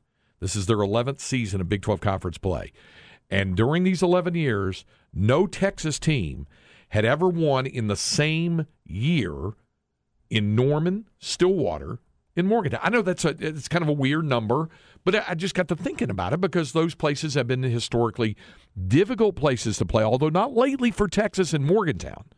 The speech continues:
They've won four of their last five in Morgantown. They've beaten West Virginia overall five of the last six times and eight of the last ten. So they, they've done well against Bob Huggins' team. But,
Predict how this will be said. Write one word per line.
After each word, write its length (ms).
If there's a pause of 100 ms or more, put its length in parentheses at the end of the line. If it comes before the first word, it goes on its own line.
(840)
They've 160
won 180
four 280
of 40
their 100
last 380
five 540 (140)
in 260
Morgantown. 720 (600)
They've 140
beaten 260
West 180
Virginia 380
overall 560
five 340
of 60
the 60
last 260
six 260
times 340
and 220 (120)
eight 260 (100)
of 120
the 80
last 440
ten. 560 (640)
So 420
they, 260
they've 320
done 240
well 380 (680)
against 320
Bob 220
Huggins' 340
team. 220 (520)
But, 420